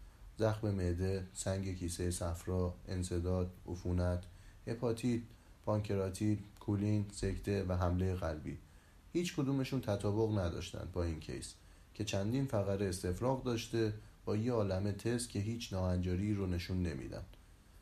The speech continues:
شاید حسیا هم قرار نبود بتونه این کیس رو تشخیص بده. برای رفع حالت تهوع یه سری داروی جدید تجویز کرد و رفت سراغ بیمار بعدی. صبح فردا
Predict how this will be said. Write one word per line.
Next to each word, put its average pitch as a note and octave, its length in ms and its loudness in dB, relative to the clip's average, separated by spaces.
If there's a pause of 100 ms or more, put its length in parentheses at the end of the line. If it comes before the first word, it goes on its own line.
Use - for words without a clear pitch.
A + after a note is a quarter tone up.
(120)
شاید E3+ 340 2
حسیا A#2+ 420 2
هم C3+ 80 4
قرار A2 320 4
نبود F#2 340 0
بتونه F2+ 320 -2
این F#2 160 -2
کیس F2+ 320 -2
رو F2 60 -2
تشخیص E2 480 -6
بده. - 300 -8 (760)
برای D3 300 2
رفع D3+ 300 0
حالت C3 360 2
تهوع A2 580 2
یه A#2 140 0
سری A2+ 300 0
داروی G2+ 360 2
جدید F#2 420 0
تجویز D#2 400 -6
کرد - 340 -8 (340)
و G2 40 2
رفت A#2 300 2
سراغ G2 320 0
بیمار F2+ 420 2
بعدی. D2 400 -2 (1160)
صبح E3+ 320 2
فردا B2 600 2